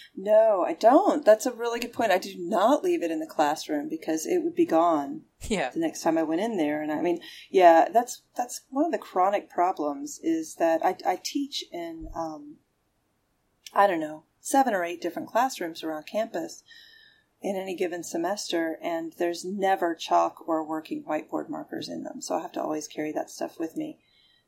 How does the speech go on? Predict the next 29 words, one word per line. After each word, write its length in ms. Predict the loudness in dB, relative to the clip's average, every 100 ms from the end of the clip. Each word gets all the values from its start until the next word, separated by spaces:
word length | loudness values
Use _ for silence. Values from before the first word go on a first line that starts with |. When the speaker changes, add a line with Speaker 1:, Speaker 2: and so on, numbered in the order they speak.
| _ -2
Speaker 1:
And, 380 | -2 -2 -6
um, 360 | -2 -2 -4 -10 _ -6
my 240 | 0 0
system 680 | -2 -4 -4 -4 -2 -2 0
is 220 | -2 -2
to 140 | -4 -4
just 240 | -4 -2
have 160 | -2 -2
a 80 |
giant 480 | -2 0 0 0 -4
tote 320 | -4 -4 -2
bag 280 | 0 -2 -4
for 180 | -6 -4
each 280 | -4 -6 -10
course 480 | -2 0 0 -2 -6
I'm 180 | -8 -6
teaching. 580 | -8 -6 -6 -8 -12 _
Speaker 2:
Okay. 300 | -8 -6 -6 -14 _ _ _ _ _ _ 0
Speaker 1:
And, 480 | 4 4 2 -2 4
uh, 260 | 8 8 10
I 100 | 8
actually 420 | 8 6 0 -6
carry 280 | -4 -4 -2
my 160 | -2 -2
chalk 360 | 0 0 0
around 240 | -4 -4 -2
in 80 | 0
Altoids 560 | 0 -2 -4 -6 -2
boxes. 600 | -2 -2 -6 -14 -14 -16